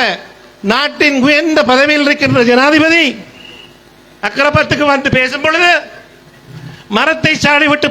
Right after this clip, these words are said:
போகின்றார். அவருக்கு தெரியும், கிழக்கில் மட்டுமல்ல, முழு நாட்டை எடுத்துக்கொண்டாலும் அவர்களுக்கு சவாலா இருப்பது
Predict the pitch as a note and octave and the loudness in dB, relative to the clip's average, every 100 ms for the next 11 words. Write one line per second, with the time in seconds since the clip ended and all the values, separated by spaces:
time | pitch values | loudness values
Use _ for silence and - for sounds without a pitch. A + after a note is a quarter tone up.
0 | C#4 C4+ C4 B3+ B3+ A3+ C3 - - - | 0 0 0 0 -2 -2 -6 -16 -20 -20
1 | - - - - - - - - F#3+ B3 | -20 -20 -20 -20 -20 -20 -14 -6 -2 0
2 | C4 B3+ A#3 C4+ D#4 C#4+ F3 - - - | 0 -2 -2 -2 0 -2 -4 -18 -20 -20
3 | - - - - - - A#3+ B3+ C#4+ C#4 | -20 -20 -20 -20 -10 -2 -2 -2 -4 -2
4 | C#4 D4+ D#4 D#4 D#4+ D#4 A#3+ - - - | -4 -2 0 0 0 0 -4 -10 -20 -20
5 | - - G#3 C#4 C#4+ D4 D#4+ D#4+ D#4+ E4 | -20 -8 -4 0 0 0 0 -2 -2 -2
6 | D#4+ D#4+ E4 D#4+ E4+ C#4+ G3+ - - - | -2 -2 -2 0 2 0 -2 -16 -20 -20
7 | - - _ - _ G3 C#4 D4 D#4 D4+ | -20 -20 _ -20 _ -2 2 2 0 0
8 | D4 C#4+ C4+ D4+ D#4 D4+ D4+ D#4+ D#4+ | -2 0 2 2 2 2 0 0 0